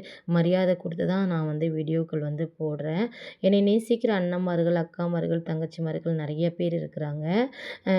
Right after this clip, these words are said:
மூவாயிரத்தி தொள்ளாயிரம் சப்ஸ்கிரைபர் இருக்காங்க. என்னை நேசிக்கிறவங்களுக்காக மட்டும்தான் நான் வந்து இந்த வீடியோக்கெல்லாம் வந்து போட்டுட்ருக்கேன். நம்ம வீடியோ பிடிக்குது, பிடிக்கல, அதுக்காக நான் போடல. எ-, என்னுடைய ஒரு என்டர்டைமுக்காக தான் நான் வந்துட்டு இந்த வந்து வீடியோ போடுறேன்.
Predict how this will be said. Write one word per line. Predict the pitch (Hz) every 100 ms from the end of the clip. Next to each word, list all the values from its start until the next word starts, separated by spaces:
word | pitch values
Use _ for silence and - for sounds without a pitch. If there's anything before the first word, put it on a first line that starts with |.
| 180
மூவாயிரத்தி | 180 196 233 240 - 214
தொள்ளாயிரம் | 185 175 175 175 170 170
சப்ஸ்கிரைபர் | - - - 185 180 170
இருக்காங்க. | 151 - 156 156 175
என்னை | 180 165 156
நேசிக்கிறவங்களுக்காக | 165 170 - 151 180 185 165 - 151 147 151
மட்டும்தான் | 147 143 - 170 175 175
நான் | 165
வந்து | 156 165 269 311 - - -
இந்த | 208 233 214
வீடியோக்கெல்லாம் | 185 180 175 170 156 165 160
வந்து | 160 160 160 170
போட்டுட்ருக்கேன். | 160 147 156 147 147 151 165 247 277 - -
நம்ம | 196 240 277
வீடியோ | 208 185 190 196
பிடிக்குது, | - 170 170 170 185 185
பிடிக்கல, | 170 165 - 160 165 - - -
அதுக்காக | 175 202 214 202 214
நான் | 196 170
போடல. | 170 160 156 156 185 247 - -
எ-, | 185 - -
என்னுடைய | 190 202 220 226 226
ஒரு | 196 185 180
என்டர்டைமுக்காக | 170 170 175 180 175 170 165 160 156 160
தான் | 175
நான் | 180 156
வந்துட்டு | 151 151 151
இந்த | 175 156
வந்து | 143 151 160
வீடியோ | 156 156 165 165
போடுறேன். | 165 151 160